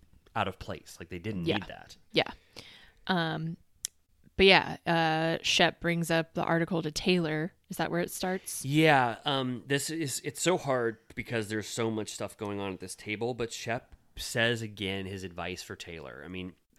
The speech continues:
Speaker 1: uh, Taylor says it in this episode. She goes, "Shep is my only advocate here. I'm, like, isolated, and only Shep is the one giving me advice."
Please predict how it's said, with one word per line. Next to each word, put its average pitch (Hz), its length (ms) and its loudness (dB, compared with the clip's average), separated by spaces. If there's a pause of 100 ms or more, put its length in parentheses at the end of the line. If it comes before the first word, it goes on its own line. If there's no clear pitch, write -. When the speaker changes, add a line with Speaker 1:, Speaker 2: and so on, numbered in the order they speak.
(340)
Speaker 1:
uh, 92 300 -8
Taylor 139 260 4
says 110 200 -2
it 101 40 -6
in 90 80 -6
this 90 100 -10
episode. 92 380 -10
She 107 160 -10
goes, 95 280 -6
"Shep - 320 -4
is 113 80 -6
my 98 160 -4
only 95 360 -6
advocate 85 500 -10
here. 53 260 -14
I'm, 101 140 -6
like, 101 220 -6
isolated, 92 580 -6
and 82 100 -16
only 104 300 -4
Shep 104 480 -4
is 87 80 -8
the 87 80 -10
one 82 160 -8
giving 80 220 -10
me 76 100 -8
advice." 71 400 -12